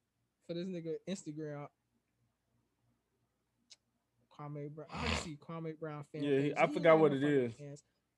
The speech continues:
Speaker 1: Trying to look. Fuck.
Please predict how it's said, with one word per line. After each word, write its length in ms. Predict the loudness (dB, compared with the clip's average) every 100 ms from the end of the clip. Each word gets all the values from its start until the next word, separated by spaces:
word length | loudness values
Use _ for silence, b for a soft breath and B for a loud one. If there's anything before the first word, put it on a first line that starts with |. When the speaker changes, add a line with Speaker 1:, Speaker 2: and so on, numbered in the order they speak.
| _ _ _ _ _ _ _ _ _ _ _ _ _ _ _ _ _ _ _ _ _ -18
Speaker 1:
Trying 180 | -14
to 80 | -12 -12
look. 140 | -12 -12 _ -12
Fuck. 240 | -10 -10